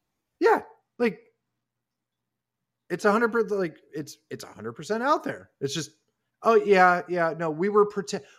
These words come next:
we were protecting you by silencing certain posts on social media."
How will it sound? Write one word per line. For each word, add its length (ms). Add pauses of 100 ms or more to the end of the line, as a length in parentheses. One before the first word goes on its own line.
(100)
we 120
were 120
protecting 640
you 300 (300)
by 200
silencing 640
certain 280
posts 320
on 140
social 340
media." 280